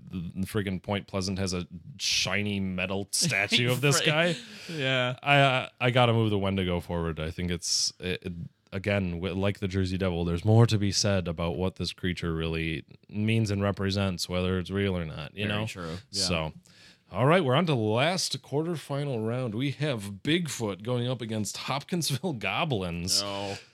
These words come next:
Speaker 1: Let's get five minutes on the clock, and here we go. So, I, Hopkinsville Goblins might be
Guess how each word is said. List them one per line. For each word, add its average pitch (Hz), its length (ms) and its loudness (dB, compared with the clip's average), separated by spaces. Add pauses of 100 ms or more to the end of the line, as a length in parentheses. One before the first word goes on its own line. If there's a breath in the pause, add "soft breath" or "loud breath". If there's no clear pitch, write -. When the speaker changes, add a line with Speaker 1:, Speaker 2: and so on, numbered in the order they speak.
Speaker 1:
Let's 101 200 0
get 95 200 -4
five 104 260 0
minutes 101 300 -2
on 104 180 0
the 101 100 -2
clock, 110 460 -4 (220)
and 104 720 -2
here 113 180 4
we 147 80 2
go. 180 460 2 (520 loud breath)
So, 131 480 4 (160)
I, 131 340 6 (200)
Hopkinsville 196 580 2
Goblins 113 460 2
might 104 180 4
be 104 160 -2